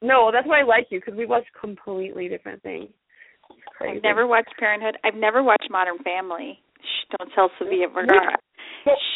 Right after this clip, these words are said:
Speaker 2: She's coming
Speaker 1: don't
Speaker 2: on
Speaker 1: tell
Speaker 2: this.
Speaker 1: Sofia.
Speaker 2: She's has, <laughs> I know. She has, their season premiere is, um, is this week. Uh, my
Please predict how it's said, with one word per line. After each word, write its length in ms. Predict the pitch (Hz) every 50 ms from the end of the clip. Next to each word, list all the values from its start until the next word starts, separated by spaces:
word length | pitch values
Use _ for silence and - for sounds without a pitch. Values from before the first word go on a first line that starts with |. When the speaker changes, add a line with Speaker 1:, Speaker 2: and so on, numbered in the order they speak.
| - -
Speaker 2:
She's 220 | 269 247 247 233 - - -
coming 240 | - 339 466 440 392
Speaker 1:
don't 80 | 381
Speaker 2:
on 80 | 762 392
Speaker 1:
tell 100 | 381 -
Speaker 2:
this. 80 | -
Speaker 1:
Sofia. 180 | - 403 415 -
Speaker 2:
She's 200 | - 339 370 370
has, 220 | - 247 226 214 - _ _ _ _ _ _ _ -
<laughs> 500 | - 679 698 659 587 571 640 679 622 - -
I 60 | - 277 - -
know. 120 | - - - _ - - - - - - - -
She 160 | - 311 339
has, 160 | 330 269 247 247 -
their 180 | 233 254 330 -
season 280 | 302 262 226 220 208 -
premiere 420 | - 208 208 202 196 190 180 175
is, 280 | - - 180 180 180 180 - -
um, 320 | 190 180 175 175 175 185 190 _ _ _ _ _ _ - - - _ _ _ _ _ _ _ _ _ _ _ -
is 80 | - 196 - -
this 160 | 202 196 - -
week. 240 | 180 185 190 190 - _ _ _ _ _ _ -
Uh, 220 | 196 196 180 151
my 180 | 175 180 190 196